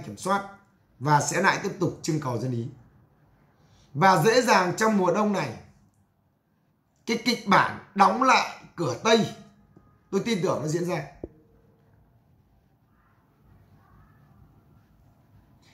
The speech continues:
Trong cái thông điệp ngày hôm nay, khi mà Nga tuyên bố là đã sơ tán xong dân cư ra khỏi thành phố Kherson ấy,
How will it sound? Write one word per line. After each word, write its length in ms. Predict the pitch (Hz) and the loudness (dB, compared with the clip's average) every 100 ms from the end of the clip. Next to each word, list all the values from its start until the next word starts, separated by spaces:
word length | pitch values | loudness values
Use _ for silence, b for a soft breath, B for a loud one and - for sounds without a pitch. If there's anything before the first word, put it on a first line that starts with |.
| b b | b b
Trong 200 | - 240 | 4 4
cái 80 | 247 | 4
thông 180 | 247 247 | 2 4
điệp 180 | 214 - | 4 2
ngày 140 | 175 | 0
hôm 100 | 175 | 0
nay, 200 | 208 208 - | 0 0 0
khi 140 | 226 | -2
mà 120 | 190 | 0
Nga 220 | 175 208 196 | 0 0 0
tuyên 180 | 220 208 | 0 2
bố 400 | 185 180 180 - _ _ _ _ - | 2 0 -4 -14 _ _ _ _ -8
là 160 | 147 | -4
đã 80 | 147 | -2
sơ 300 | 175 233 226 - | 0 4 4 4
tán 260 | 156 170 | 0 0
xong 280 | 208 226 214 202 - - _ _ _ _ | -2 0 0 -2 -12 -20 _ _ _ _
dân 320 | 131 220 214 | 0 0 2
cư 260 | 214 214 202 | 0 2 2
ra 260 | 185 185 160 | 2 0 -2
khỏi 220 | - 123 | -6 -6
thành 140 | 143 | -8
phố 180 | 120 143 | -6 -6
Kherson 380 | 185 190 202 170 | -4 -4 -2 -2
ấy, 140 | 165 | -4